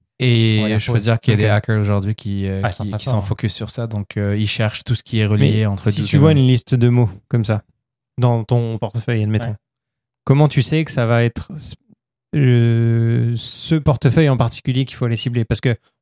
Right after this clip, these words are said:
Speaker 3: on peut avoir plusieurs portefeuilles. Tu peux avoir une clé Ledger, tu peux
Speaker 2: Ah
Speaker 3: avoir
Speaker 2: ouais,
Speaker 3: une
Speaker 2: c'est
Speaker 3: clé
Speaker 2: sûr.
Speaker 3: Trésor, tu peux avoir des wallets,
Speaker 2: C'est ça.
Speaker 3: euh, MetaMask ou des trucs comme ça sur Internet. Comment le hacker va savoir que c'est exactement celui-là
Speaker 2: Ah non,
Speaker 3: qu'il faut aller
Speaker 2: c'est,
Speaker 3: chercher, tu vois ?
Speaker 2: tu le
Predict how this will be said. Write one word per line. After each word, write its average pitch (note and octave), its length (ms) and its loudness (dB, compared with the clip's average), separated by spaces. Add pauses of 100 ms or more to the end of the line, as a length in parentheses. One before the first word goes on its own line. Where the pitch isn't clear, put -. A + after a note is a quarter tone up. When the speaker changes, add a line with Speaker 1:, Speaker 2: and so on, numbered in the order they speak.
Speaker 3:
on B2+ 80 2
peut D3+ 120 4
avoir B2+ 220 0
plusieurs B2 260 0
portefeuilles. C#3+ 500 -2
Tu - 120 -16
peux C3 100 0
avoir A2+ 260 0
une A2 200 -4
clé - 180 -2
Ledger, B2 400 2 (400)
tu - 80 -14
peux C3 80 0
Speaker 2:
Ah A#2+ 40 4
Speaker 3:
avoir A2+ 140 2
Speaker 2:
ouais, A#2 80 0
Speaker 3:
une A#2 60 -2
Speaker 2:
c'est - 80 -8
Speaker 3:
clé - 60 4
Speaker 2:
sûr. - 100 0
Speaker 3:
Trésor, E3 300 4
tu - 140 -6
peux B2+ 120 0
avoir A#2+ 340 2
des A#2+ 160 2
wallets, A#2 340 2
Speaker 2:
C'est - 100 -12
ça. - 60 -4
Speaker 3:
euh, A2+ 920 0
MetaMask A#2+ 720 2
ou B2 60 0
des A#2+ 100 0
trucs - 160 -8
comme A#2 140 -2
ça B2 120 0
sur A#2 300 -2
Internet. A#2 480 0 (920)
Comment C#3+ 320 4
le A2+ 460 2
hacker D#3 280 2
va C#3 80 2
savoir B2+ 340 0
que A#2 120 -2
c'est C3+ 160 -2
exactement B2 480 0
celui-là A#2 300 0
Speaker 2:
Ah - 20 4
non, B2 60 2
Speaker 3:
qu'il - 100 -8
faut B2 60 0
aller A2 140 0
Speaker 2:
c'est, G2+ 60 -4
Speaker 3:
chercher, A2+ 220 -2
tu - 100 -10
vois ? A#2 180 -4
Speaker 2:
tu - 60 -20
le - 20 -20